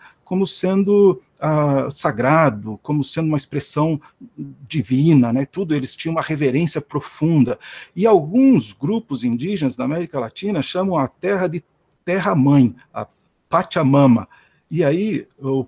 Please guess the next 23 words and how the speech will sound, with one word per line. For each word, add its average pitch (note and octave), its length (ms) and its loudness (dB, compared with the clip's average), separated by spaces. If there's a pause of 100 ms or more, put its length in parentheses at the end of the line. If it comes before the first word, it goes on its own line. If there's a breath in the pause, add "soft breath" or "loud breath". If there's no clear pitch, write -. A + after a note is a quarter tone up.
(120)
Frei D3+ 280 -6
Leonardo, C#3+ 460 0
Frei C3+ 200 -4
Leonardo C3 460 0
Boff, E3 280 0
esse C3+ 200 -2
Frei, C3 200 -6
na A#2 80 -8
verdade, B2+ 320 -8 (300 soft breath)
ele C3 480 -2
é A#2 180 -8
um C3 140 2
dos B2+ 180 -2
pioneiros C3 640 0
nessa B2 280 -2
discussão - 480 -8
da B2+ 80 -6
ecologia, A#2+ 600 -6
da A#2+ 160 -4
ecoteologia, B2+ 800 -4 (320 soft breath)
ele B2+ 160 -2
diz B2+ 160 -2
assim, C3 460 4